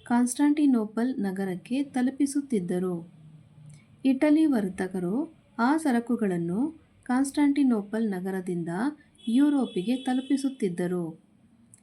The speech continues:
ಇದರಿಂದ ಅರಬ್ ವರ್ತಕರು ಮತ್ತು ಇಟಲಿ ವರ್ತಕರು ಅಧಿಕ ಲಾಭ ಪಡೆಯುತ್ತಿದ್ದರು.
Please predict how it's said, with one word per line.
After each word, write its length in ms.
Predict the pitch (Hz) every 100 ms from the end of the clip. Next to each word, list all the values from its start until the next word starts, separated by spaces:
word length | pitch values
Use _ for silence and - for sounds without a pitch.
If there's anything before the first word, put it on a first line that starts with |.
| -
ಇದರಿಂದ 460 | 220 208 196 170 170 180 285 320 - _ -
ಅರಬ್ 440 | 214 269 294 240
ವರ್ತಕರು 640 | 208 202 208 208 214 277
ಮತ್ತು 720 | 440 196 185 - 185 294 - _ _ -
ಇಟಲಿ 400 | 240 240 285 320
ವರ್ತಕರು 840 | 277 214 - 180 185 175 214 320 - _ _ 226
ಅಧಿಕ 300 | 220 294 311
ಲಾಭ 340 | 262 202 180 226
ಪಡೆಯುತ್ತಿದ್ದರು. 1120 | 262 214 214 254 262 208 170 180 185 175 165